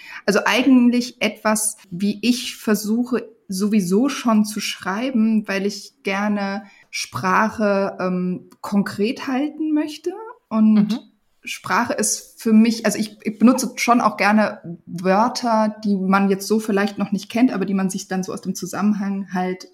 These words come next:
Speaker 1: erklären kann. Also ich versuche schon auch irgendwie Sprache vielfältig zu machen. Trotzdem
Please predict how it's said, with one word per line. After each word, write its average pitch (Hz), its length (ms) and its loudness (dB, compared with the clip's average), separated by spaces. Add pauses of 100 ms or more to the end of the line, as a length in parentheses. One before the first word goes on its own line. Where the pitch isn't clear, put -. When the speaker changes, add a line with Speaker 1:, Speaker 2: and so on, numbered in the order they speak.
Speaker 1:
erklären 180 600 -4
kann. 247 180 -4
Also - 160 -8
ich - 80 -18
versuche 202 300 -10
schon 208 220 -8
auch - 260 -12 (240)
irgendwie 202 560 0 (320)
Sprache 202 760 0 (280)
vielfältig 269 840 2
zu 262 120 -2
machen. 269 420 2
Trotzdem 240 720 0